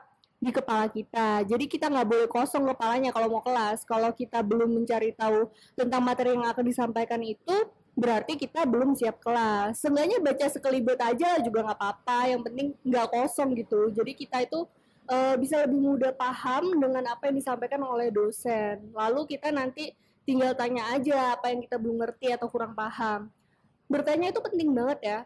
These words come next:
Kalau dosen membuka pertanyaan itu harus dimanfaatin. Bukan berarti cari perhatian, tapi,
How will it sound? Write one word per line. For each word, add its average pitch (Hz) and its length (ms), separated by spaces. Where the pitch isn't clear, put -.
Kalau 247 300
dosen 240 340
membuka 247 400
pertanyaan 247 540
itu 262 320
harus 277 240
dimanfaatin. 254 840
Bukan 240 220
berarti 254 320
cari 277 180
perhatian, 262 880
tapi, 311 400